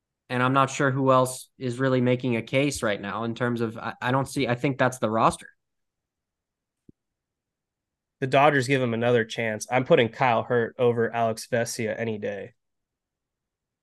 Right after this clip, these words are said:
Speaker 1: If they give him a chance, y-, sure, but y-, they're gonna want the lefty.
Speaker 2: They have two. Alex
Speaker 1: Well,
Speaker 2: Vesia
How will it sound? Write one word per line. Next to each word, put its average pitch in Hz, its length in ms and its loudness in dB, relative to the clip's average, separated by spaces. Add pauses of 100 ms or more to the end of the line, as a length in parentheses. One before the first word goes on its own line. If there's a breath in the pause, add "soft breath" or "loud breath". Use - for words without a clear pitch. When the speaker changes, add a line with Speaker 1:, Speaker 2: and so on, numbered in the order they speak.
(400)
Speaker 1:
If 175 220 4
they 190 120 6
give 170 180 8
him 165 120 6
a 151 40 2
chance, 151 460 0
y-, 127 140 -6 (340)
sure, 165 400 4
but 139 260 4
y-, 131 160 -6
they're 143 220 2
gonna 151 160 4
want 143 180 2
the 135 80 2
lefty. 120 500 -2 (540)
Speaker 2:
They 190 120 6
have 180 200 8
two. 208 300 8 (640)
Alex 180 260 6
Speaker 1:
Well, 170 240 8
Speaker 2:
Vesia 165 320 6